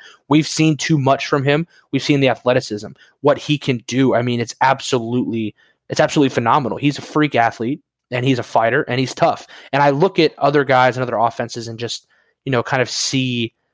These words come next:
how he would work and, and, and, you know, put him on. And I know it's gonna be, obviously, but, you know, gonna be crazy 'cause of who they are. Put him on the Chiefs, put him on the Packers, put him on,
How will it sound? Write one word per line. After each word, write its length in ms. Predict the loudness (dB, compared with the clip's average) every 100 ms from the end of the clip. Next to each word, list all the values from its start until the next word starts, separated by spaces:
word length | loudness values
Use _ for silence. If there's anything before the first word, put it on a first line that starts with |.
| _ _
how 280 | -2 2 2
he 240 | 0 0 0
would 160 | -2
work 520 | -4 -4 -4 -6 -12 -6
and, 180 | -2
and, 200 | -2 -2
and, 280 | -2 -4 -4 -4
you 80 |
know, 180 | 0 0
put 280 | 0 0 2
him 100 | 4
on. 380 | 4 4 2 -2 _ _ _ _
And 100 | -2
I 60 | 2
know 60 | 0
it's 120 | -2
gonna 140 | -6
be, 60 | -2
obviously, 340 | -2 -2 -4 -6
but, 220 | -6 -8 _ _ -10
you 100 | -4
know, 100 | -4
gonna 120 | -4
be 80 | -6
crazy 340 | -2 -2 -2
'cause 280 | -6 -8 -10 _ _
of 140 | -4 0
who 80 |
they 100 | 2
are. 120 | 2 2
Put 160 | 2
him 40 | 2
on 80 |
the 60 | 2
Chiefs, 320 | 0 -2 -4
put 160 | -4 0
him 80 | 2
on 100 | 2
the 60 |
Packers, 380 | 0 0 -2 -8
put 120 | -4
him 80 | 2
on, 320 | 2 2 0